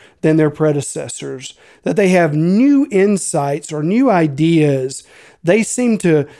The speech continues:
think that they know the better way. During this political season we're in, you'll hear various people from the parties talk about they have a new idea or a new deal or a new way.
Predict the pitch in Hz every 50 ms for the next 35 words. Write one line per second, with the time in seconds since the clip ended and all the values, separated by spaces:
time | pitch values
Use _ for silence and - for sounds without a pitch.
0 | _ _ _ - 202 196 185 151 - 156 143 185 175 180 175 180 175 175 160 147
1 | 147 135 131 131 165 175 185 196 190 165 151 143 139 135 131 139 147 147 139 127
2 | 131 139 131 - _ _ _ _ _ _ _ _ _ _ _ _ _ - 180 208
3 | 220 202 170 - - - 175 170 196 277 254 - 190 165 - - 180 170 160 160
4 | 151 151 151 147 147 151 165 180 190 185 175 170 151 147 180 185 180 180 175 170
5 | - - - - _ - 147 151 175 190 196 185 170 - - - 180 190 185 190
6 | 202 170 - - 175 170 165 - - 226 269 269 220 160 - - - 165 165 160
7 | - 165 151 151 151 151 151 - - - - _ _ _ - 160 180 196 190 175
8 | 180 180 180 170 156 147 151 151 160 175 190 190 165 160 156 147 139 156 170 165
9 | 160 156 151 143 143 143 156 180 185 156 143 165 170 175 160 160 151 147 139 143
10 | 151 160 170 165 147 151 156 151 143 131 135 143 131